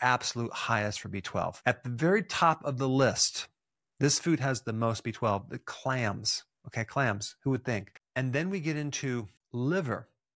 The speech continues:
Then we get sardines. Then we get red meat. Now, if you do a search on what foods are high in B twelve, you're not gonna find red meat. Why? Because these search engines are programmed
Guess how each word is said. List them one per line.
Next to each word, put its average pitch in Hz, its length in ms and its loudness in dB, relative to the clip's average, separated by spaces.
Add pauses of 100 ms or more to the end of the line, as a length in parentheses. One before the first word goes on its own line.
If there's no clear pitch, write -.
(120)
Then 123 100 0
we 143 80 0
get 170 220 -4
sardines. 151 800 -4 (580)
Then 143 360 -2
we 240 140 -4
get 165 320 -4
red 123 420 -4
meat. 120 580 -6 (220)
Now, 143 280 -2
if - 180 -10
you 202 100 2
do 226 120 -2
a 180 60 -2
search - 640 -4 (120)
on 120 320 -4 (160)
what 139 220 -2
foods 143 400 -2
are 110 60 -4
high 117 180 -4
in 113 80 -6
B 104 100 -4
twelve, 92 480 -4 (600)
you're 127 160 -2
not 135 160 -4
gonna 151 180 -4
find 120 420 -6 (240)
red 107 220 -8
meat. 120 440 -6 (180)
Why? 131 380 -4 (640)
Because 135 540 0 (420)
these 131 200 2
search 185 320 0
engines 123 420 -4
are 117 140 -4
programmed 120 800 -2